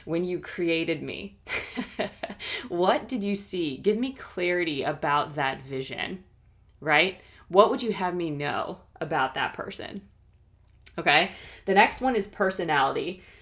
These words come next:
Personality is actually a combination of characteristics and qualities that make up your character.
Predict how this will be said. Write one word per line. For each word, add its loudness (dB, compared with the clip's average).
Personality 4
is 4
actually 4
a 0
combination -2
of -6
characteristics -4
and -8
qualities 0
that -2
make 0
up 0
your -2
character. -4